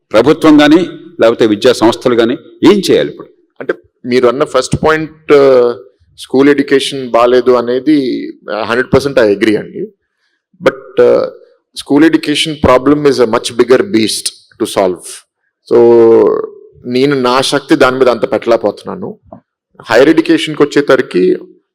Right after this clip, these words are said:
Speaker 2: ఇవాళ ఇండియాలో gross enrollment ratio is about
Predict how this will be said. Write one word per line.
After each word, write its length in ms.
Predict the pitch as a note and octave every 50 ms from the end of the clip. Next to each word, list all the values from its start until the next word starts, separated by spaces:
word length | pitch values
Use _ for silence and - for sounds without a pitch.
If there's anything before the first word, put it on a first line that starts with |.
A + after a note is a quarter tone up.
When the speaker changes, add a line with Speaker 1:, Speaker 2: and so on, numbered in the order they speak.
| _ -
Speaker 2:
ఇవాళ 320 | - B2+ A#2+ C3+ C3+ C3+
ఇండియాలో 500 | C3+ C3 C3 B2+ C#3 D3 D3+ D3 D3 C#3+ C#3+ C#3 C3+ B2+ A2+ - - - - - - _ _ _ - A#2
gross 240 | A#2+ C3 C3+ C3 - C#3
enrollment 360 | B2+ C3 C3 C3 C3 B2+ B2
ratio 320 | - B2 B2 - - D3+ C#3+
is 100 | B2 A#2
about 180 | A2 A2 A2